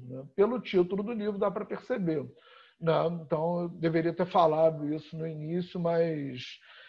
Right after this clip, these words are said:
é, não me toquei. Só que isso seria uma espécie de primeiro espírito do capitalismo, né? O Boltanski e a Chapello recorrem ao Albert Hirschman, que é um autor muito importante,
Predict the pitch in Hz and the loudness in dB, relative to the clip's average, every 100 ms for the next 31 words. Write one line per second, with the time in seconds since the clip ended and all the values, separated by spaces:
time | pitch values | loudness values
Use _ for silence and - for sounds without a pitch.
0 | - - 147 139 139 135 135 127 127 123 | -20 -8 -4 -2 -2 0 2 2 4 4
1 | 120 117 117 - 147 170 170 190 180 139 | 2 0 -6 0 4 4 6 4 4 -2
2 | 104 180 _ _ _ - - _ _ _ | -4 -10 _ _ _ -20 -20 _ _ _
3 | - 311 311 311 320 - - _ _ - | 6 6 8 6 6 4 -8 _ _ -2
4 | 294 320 294 - 247 208 262 294 262 196 | 0 0 -4 6 8 8 4 8 8 8
5 | 175 - - 247 - - 269 269 233 - | 2 -6 -4 -2 0 2 2 2 -8 -4
6 | 262 226 277 320 277 - - 233 226 160 | -2 0 0 2 0 -4 -6 -2 -2 -2
7 | - 156 170 160 - 156 135 123 101 107 | -6 -6 -2 -2 0 -4 -4 -8 -10 -14
8 | 104 110 123 - - 180 180 240 302 269 | -14 -12 -14 -14 -2 4 8 8 6 0
9 | - 208 175 190 156 214 247 254 190 214 | 2 2 4 4 4 6 6 8 4 4
10 | 214 214 240 269 190 196 185 190 196 196 | 2 2 6 6 4 0 2 4 6 8
11 | 254 262 247 220 - - 226 247 - 113 | 8 10 8 8 -2 -2 0 0 -6 -10
12 | 104 95 _ _ 175 185 202 202 190 151 | -10 -14 _ _ -2 0 0 2 2 2
13 | - 208 180 180 262 330 247 175 143 - | 4 4 4 0 -4 -6 -6 -4 -6 -4
14 | 185 214 190 - | -6 -4 -4 -8